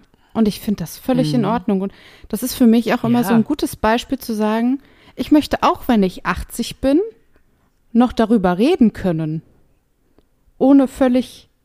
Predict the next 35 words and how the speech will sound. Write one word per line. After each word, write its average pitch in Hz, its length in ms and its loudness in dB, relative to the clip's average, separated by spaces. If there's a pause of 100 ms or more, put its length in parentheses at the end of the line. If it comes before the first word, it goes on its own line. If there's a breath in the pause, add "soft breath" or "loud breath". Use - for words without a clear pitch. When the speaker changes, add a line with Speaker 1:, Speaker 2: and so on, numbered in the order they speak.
(120)
Speaker 1:
aufgelöst 226 640 -2
da 208 100 -4
zu - 160 -10
sitzen. 208 420 -4 (280 loud breath)
Natürlich 269 400 0
darf 208 180 -2
jeder 214 240 0
merken, 202 380 2
dass 185 160 -10
es - 120 -14
mir 185 120 -2
dabei 170 300 -6
schlecht - 420 -8
geht, 185 340 -6 (340 soft breath)
aber 208 160 0
das 190 140 -4
ist - 220 -6
doch 226 180 -2
ein 214 140 0
Riesenerfolg, 247 1500 0 (260)
wenn 226 140 2
du 208 80 0
sagen 226 440 0
kannst 277 320 -4
mit 233 160 -8
achtzig - 460 -10
Jahren, 208 260 -2
du 202 80 -8
erzählst - 680 -6
das, 320 260 -6
du 226 80 -4
hast 214 180 -6
da 190 60 -6
immer 285 240 2
noch 262 180 0